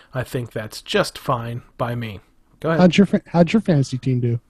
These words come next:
Speaker 1: Oh, God, I forgot about fantasy. Did not do
Speaker 2: That's
Speaker 1: that
Speaker 2: why,
Speaker 1: well.
Speaker 2: that's why I brought it, that's why I brought it up. Did you hear me say it?
Speaker 1: I, uh, I did not, uh, I had a rough time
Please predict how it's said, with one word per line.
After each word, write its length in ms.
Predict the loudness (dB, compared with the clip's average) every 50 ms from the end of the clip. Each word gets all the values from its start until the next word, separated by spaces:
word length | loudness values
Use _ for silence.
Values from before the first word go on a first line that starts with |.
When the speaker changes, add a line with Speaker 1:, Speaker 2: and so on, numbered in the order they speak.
| _
Speaker 1:
Oh, 160 | -2 -2 0
God, 300 | 0 2 4 4 4 4
I 80 | 2 -2
forgot 280 | -4 -2 0 2 2 2
about 200 | 0 0 -4 -6
fantasy. 580 | -4 -2 0 0 0 0 -4 -6 -8 -8 -10 -12 -16 _ _ _ _ _ _ _
Did 120 | 2 4 6
not 180 | 6 6 6
do 80 | 6 4
Speaker 2:
That's 100 | 4 6
Speaker 1:
that 140 | 4 2 2
Speaker 2:
why, 100 | 0 -4
Speaker 1:
well. 120 | -6 -8 -12 _ _ _ _ _ _ _ -20 -20 -16 0
Speaker 2:
that's 220 | 2 4 4 6 8
why 140 | 8 8
I 40 | 8
brought 220 | 8 8 8 8 6
it, 80 | 6
that's 220 | 6 6 6 8 8
why 80 | 6
I 40 | 8
brought 220 | 8 8 8 8
it 100 | 8 8
up. 220 | 6 6 4 2 -4
Did 120 | -6 -2 2
you 80 | 4
hear 120 | 6 6 6
me 100 | 6 6
say 220 | 4 2 2 2
it? 120 | 2 0 -2 _ _ -20 -20 -20 -20 _ _ -8
Speaker 1:
I, 220 | -4 -2 0 0
uh, 440 | 0 0 0 -2 -2 -4 -6 -6 -8 -10 -14 _ _ _ _ _ _ _ _ -8
I 200 | -6 -6 -6 -6 -6
did 140 | -6 -6 -4
not, 480 | -2 0 0 0 0 -2 -4 -6 -4
uh, 440 | -2 0 0 0 0 -2 -4 -6 -8 -10 -16 _ _ _ _ _ _ _ _ _ _ _ _ _ _ _ _ _ -4
I 40 | 0
had 120 | 2 4 4
a 60 | 4
rough 280 | 6 6 4 4 2 0
time 500 | 0 2 4 4 4 2 -2 -6 -10